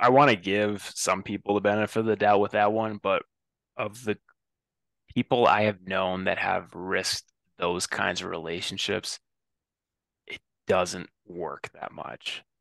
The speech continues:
A-, and the worst part is, like, even if she knows, right? She goes,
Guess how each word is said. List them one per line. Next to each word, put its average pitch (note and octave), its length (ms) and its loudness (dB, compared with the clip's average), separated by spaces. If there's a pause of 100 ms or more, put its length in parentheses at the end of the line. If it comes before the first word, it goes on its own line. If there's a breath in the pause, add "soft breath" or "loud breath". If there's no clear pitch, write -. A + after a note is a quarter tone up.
(720)
A-, C3+ 160 8
and D3 120 8
the C#3+ 60 8
worst C#3 220 8
part A#2+ 180 8
is, A2 100 4
like, G#2 160 2 (160)
even B2+ 240 0
if A2 60 -2
she - 140 0
knows, F#2+ 420 0 (240)
right? G2+ 200 0
She - 140 -4
goes, F#2+ 240 -2